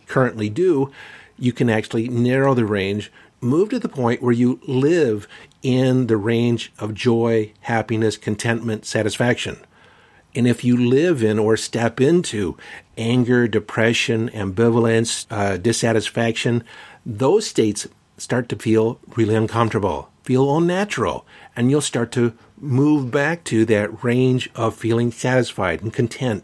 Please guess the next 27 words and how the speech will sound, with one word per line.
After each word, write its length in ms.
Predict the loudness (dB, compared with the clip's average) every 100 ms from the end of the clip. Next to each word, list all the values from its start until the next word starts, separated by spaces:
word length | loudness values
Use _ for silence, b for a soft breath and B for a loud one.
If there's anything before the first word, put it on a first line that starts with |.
| -8
and 120 | -8
happy. 480 | -2 -2 -4 -10 -12 -20 _ _ b b b b b b -4
Now, 240 | -2 0
some 240 | 2 2 2
people 260 | 2 2
call 280 | 0 0 2
this 380 | 2 0 -2 -14 _ -4
toxic 400 | -2 0 -4 -2
positivity, 800 | 0 0 -2 -2 0 -2 -4 -14 _
but 340 | -6 -2 -2 -2
you 140 | -4
can 200 | -2 -2
orient 440 | 0 0 0 0
your 140 | 0 0
mind 380 | 2 0 0 2
to 80 |
where 220 | 2 2 0
you 260 | 0 -2
see 320 | -4 -2 0
the 100 | 0
positive. 680 | 0 2 2 0 -2 -6 -12 -10
It's 140 | -2
not 200 | 0 0
that 60 | -4
you 140 | 0
don't 260 | 0 0 -2
acknowledge 680 | 0 2 2 2 2 0